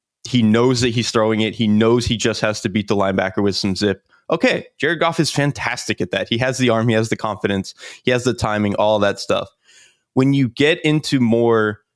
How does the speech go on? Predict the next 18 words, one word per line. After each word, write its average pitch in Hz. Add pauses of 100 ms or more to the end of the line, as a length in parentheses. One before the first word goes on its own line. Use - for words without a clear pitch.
man 113
coverage 107
situations, 95 (340)
um, 95
where 107
I 98
think 131
we 123
mentioned 110
this 104
on 110
the 101
show 101 (240)
a 110
couple 185
of 147
weeks 113
ago, 101